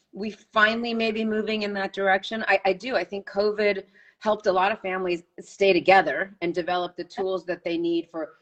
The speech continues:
talking through issues and everything else. But I also think it helped people really take a minute to, to sit and figure out what it is that they need from their relationship or their family or their partner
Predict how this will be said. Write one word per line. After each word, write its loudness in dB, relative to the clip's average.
talking -4
through 0
issues -4
and -2
everything -4
else. 0
But 6
I 6
also -2
think -12
it -12
helped -2
people -2
really -4
take -6
a 4
minute 2
to, -4
to -6
sit 2
and 0
figure 4
out 2
what 2
it 0
is 2
that -8
they -2
need 0
from 0
their 0
relationship -4
or -6
their -6
family 0
or -4
their 2
partner 2